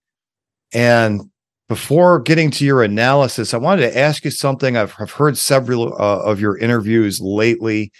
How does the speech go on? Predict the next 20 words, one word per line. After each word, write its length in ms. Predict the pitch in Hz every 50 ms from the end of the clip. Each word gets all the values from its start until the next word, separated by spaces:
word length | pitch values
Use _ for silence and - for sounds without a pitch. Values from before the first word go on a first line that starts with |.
| _ _ _ _ _ _ _ _ _ _ _ _ -
but 80 | -
I 60 | 135
haven't 240 | 170 185 170 165 147
heard 200 | - 170 160 143
someone 340 | - - 156 147 131 123 - -
ask 400 | 110 113 123 127 127 - - -
you 300 | 120 117 117 110 107 90
this. 760 | 73 90 98 101 110 120 110 90 80 - - - - - - - _ _ _ _ _ _ _ _ _ _ _ -
I 40 | 120
wanted 240 | 151 196 214 220
to 80 | 196 170
get 160 | 147 175 -
your 180 | 147 147 143 135
ideas 680 | 131 135 127 113 107 135 131 127 131 131 127 113 -
or 40 | 110
your 120 | 104 101
thoughts 640 | 101 - - 127 120 120 120 120 - - - - - _ _ _
or 140 | 98 101 -
analysis 880 | 95 95 101 113 123 123 131 131 127 120 - - 123 120 117 - - - _
about 460 | 104 104 92 117 117 117 117 117 113